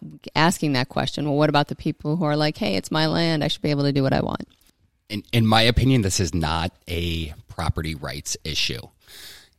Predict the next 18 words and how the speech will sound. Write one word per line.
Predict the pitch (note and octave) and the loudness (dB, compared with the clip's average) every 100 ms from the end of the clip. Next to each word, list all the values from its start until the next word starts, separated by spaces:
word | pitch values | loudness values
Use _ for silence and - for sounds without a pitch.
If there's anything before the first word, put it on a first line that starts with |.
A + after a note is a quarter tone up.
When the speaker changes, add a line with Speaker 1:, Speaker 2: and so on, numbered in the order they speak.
| - | -2
Speaker 2:
And | F#2+ F#2 E2+ | 0 0 -4
the | G2 | -4
reason | A2 D#3 D#3+ | 2 4 6
I | |
say | A#2 A2 | 4 4
that | F#2 F2+ | 4 4
is | D#2+ E2+ D#2+ - - | 2 -2 0 -2 -2
we've | - E2+ F2 G2 A2+ G#2 | -8 -8 0 2 2 2
been | G#2 G2 | 2 2
told | E2+ - F#2 E2+ D2+ | 0 -2 2 2 0
for | D2+ - F2 E2 | -6 -4 0 2
a | E2+ | 2
very | D#2 F2 F2 | 4 4 4
long | D#2+ D2+ | 2 -2
time | - D2+ C2+ C2 - - | -4 -6 -8 -10 -12 -16
what | D2 D2 E2+ | -10 -6 -4
we | G2 | -2
can | F#2 - D#2+ D2 D2 | -4 -2 -2 -2 -6